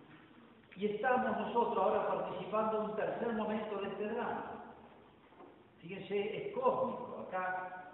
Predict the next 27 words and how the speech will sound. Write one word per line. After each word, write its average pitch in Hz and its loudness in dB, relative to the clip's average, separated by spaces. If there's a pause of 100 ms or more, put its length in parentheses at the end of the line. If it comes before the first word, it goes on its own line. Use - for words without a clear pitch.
damos 185 0
salto 202 2
a 165 0
cientos 208 -4
de 156 -4
miles 160 -4
de 220 0
años. - -4 (640)
Y 233 -2
esto 226 -2
no 220 0
es 220 -4
un 190 -6
cuento 190 0
para - 0
niños, - -4 (760)
esto 196 -4
no 208 -2
es, 220 -2 (760)
este, 143 -2
metáforas, 147 0 (560)
figuras 180 0 (1200)
puramente 165 -2
abstractas, - -2
sino 220 -6
son 220 -2
realidades 202 0